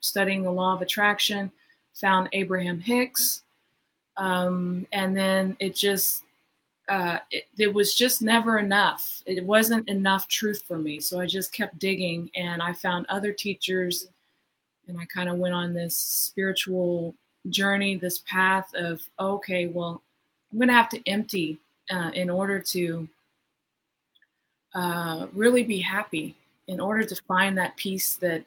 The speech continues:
that, um, I'm looking for." So I did. I went on an emptying journey,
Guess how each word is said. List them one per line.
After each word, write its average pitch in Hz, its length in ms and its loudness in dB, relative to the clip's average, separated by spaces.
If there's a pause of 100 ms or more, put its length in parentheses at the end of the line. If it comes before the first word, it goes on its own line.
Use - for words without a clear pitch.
(240)
that, 160 260 -6
um, 156 400 -4 (300)
I'm 175 200 -4
looking 175 340 -4
for." 160 320 -4
So 190 220 -2
I 202 80 0
did. 214 320 2
I 170 60 -2
went 180 200 -2
on 185 140 -2
an 185 140 0
emptying 185 440 -4
journey, 185 460 -4